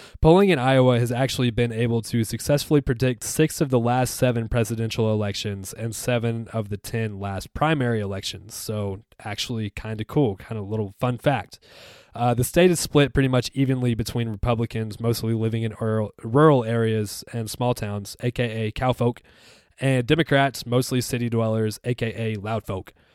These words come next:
Uh, the classic cowfolk dou-, uh, cowfolk loud folk feud.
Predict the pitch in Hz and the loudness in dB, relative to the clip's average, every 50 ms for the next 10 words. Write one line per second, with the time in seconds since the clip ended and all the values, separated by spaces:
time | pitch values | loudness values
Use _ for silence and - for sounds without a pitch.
0 | _ _ _ _ _ _ - - 120 120 117 113 110 101 107 107 - 160 165 175 | _ _ _ _ _ _ -4 -2 0 0 2 0 -2 -2 -4 -2 2 4 4 4
1 | - - - - 165 165 170 - - 180 175 151 - - 131 127 143 151 143 - | 2 -2 -4 2 4 4 4 6 6 6 6 6 4 -2 0 4 4 4 4 2
2 | - - 135 135 127 120 110 101 - - 165 185 175 - - 196 160 135 143 160 | 0 0 2 2 2 2 -2 -4 -4 0 2 2 4 8 8 8 8 8 6 6
3 | 165 151 - - 147 131 - - - 147 139 123 104 90 - | 6 6 8 6 4 4 4 0 2 4 4 4 4 0 -8